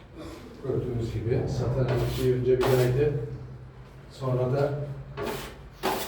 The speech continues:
üzerine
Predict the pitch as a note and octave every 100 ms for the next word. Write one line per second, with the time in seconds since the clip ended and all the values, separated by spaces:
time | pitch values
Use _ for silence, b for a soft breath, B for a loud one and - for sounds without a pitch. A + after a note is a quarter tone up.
0 | - - - - - - - - - -
1 | - - - - - - - - - -
2 | - - - - - - - - - -
3 | - - - - - - C#3+ C3+ B2+ B2
4 | B2+ C#3